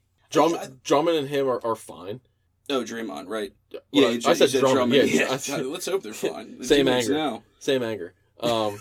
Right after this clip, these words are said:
Speaker 1: <laughs> no, but Draymond and Durant, they're fine.
Speaker 2: Right.
Speaker 1: Like, they, like, there was that, that small beef they had. I think the media more blew that up. I think
Speaker 2: Yeah.
Speaker 1: both of them said it.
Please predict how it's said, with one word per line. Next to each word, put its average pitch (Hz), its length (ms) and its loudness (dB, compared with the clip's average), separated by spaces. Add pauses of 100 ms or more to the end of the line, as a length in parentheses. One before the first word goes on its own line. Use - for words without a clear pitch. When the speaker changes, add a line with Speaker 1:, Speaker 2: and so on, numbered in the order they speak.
Speaker 1:
<laughs> - 120 -18
no, 156 220 4
but 139 200 4
Draymond 143 600 2
and 123 400 0
Durant, 110 380 -2
they're 135 160 4
fine. 98 460 -10 (480)
Speaker 2:
Right. 104 260 -6
Speaker 1:
Like, 113 300 -2 (100)
they, 135 540 6
like, 131 140 0
there 151 120 4
was 143 100 0
that, 139 200 6 (520)
that 135 180 4
small 160 360 4
beef 139 220 0
they 131 140 6
had. 135 280 2
I 127 80 2
think 123 220 -6
the 123 60 -4
media 123 340 -4
more 120 320 -2
blew 120 260 -8
that 120 120 2
up. 123 180 2
I 113 40 -8
think 110 140 -6
Speaker 2:
Yeah. 107 80 -2
Speaker 1:
both 120 100 2
of - 60 -10
them 110 140 -8
said 123 240 -2
it. 107 160 -4